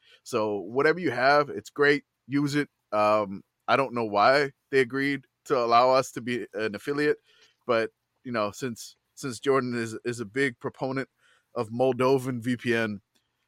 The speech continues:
uh, NordVPN decided to sponsor us i-, in some sort of way to give you a huge discount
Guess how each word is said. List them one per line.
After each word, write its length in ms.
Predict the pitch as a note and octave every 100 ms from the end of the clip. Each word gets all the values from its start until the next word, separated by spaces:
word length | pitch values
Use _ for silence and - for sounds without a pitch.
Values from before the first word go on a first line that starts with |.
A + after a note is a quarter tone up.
| _ _ -
uh, 220 | G2+ G2 -
NordVPN 1080 | B2+ C#3+ D#3 D#3+ C3+ C3 B2+ B2+ A2 G2+ F#2+ -
decided 400 | A#2+ - A#2+ B2
to 80 | B2+
sponsor 520 | - C3+ C#3+ D3+ B2
us 240 | B2 - - _ _ -
i-, 120 | D#3 C3+
in 140 | D#3
some 180 | - D#3
sort 180 | F#3+ D#3+
of 80 |
way 240 | C3+ F3 D#3
to 140 | -
give 200 | D#3 G3
you 120 | A3+
a 60 | F3+
huge 420 | - C4+ C#4 C#3
discount 500 | B2+ D3 - A2 F#2+